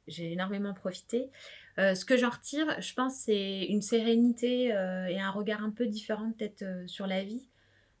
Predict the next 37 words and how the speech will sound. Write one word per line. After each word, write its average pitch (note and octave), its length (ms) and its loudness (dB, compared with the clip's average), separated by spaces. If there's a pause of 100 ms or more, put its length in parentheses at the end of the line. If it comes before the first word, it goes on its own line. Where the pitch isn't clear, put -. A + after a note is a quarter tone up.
Parce G3 200 0
que, A#3 260 6
en F#3+ 120 4
fait, C4+ 180 2
quand G3+ 140 -2
t'as F#3 160 -2
du F3 180 -8
temps B3 240 2
à G#3+ 80 0
toi, A3+ 400 -2 (480)
euh, F3+ 680 0 (120)
quand F#3+ 180 -4
t'as F3+ 600 -2 (160)
le G#3 180 2
temps C#4+ 140 4
de D4 80 6
t'ennuyer, B3+ 640 6
entre G3+ 220 -2
guillemets, G3 240 -4
déjà, G3 240 -2
en - 20 -4
fait, G#3+ 240 -6
il - 40 -10
s-, - 180 -14 (100)
il, - 420 -6
tu - 120 -12
t'ennuies F#3 260 -2
jamais, G3+ 220 0
il A3 40 0
se A3 60 -8
passe - 180 -8
plein G#3+ 200 -2
de G#3+ 60 2
choses, A#3 280 4
et F#3+ 60 -4
même, F3+ 180 -4
euh, E3+ 240 -8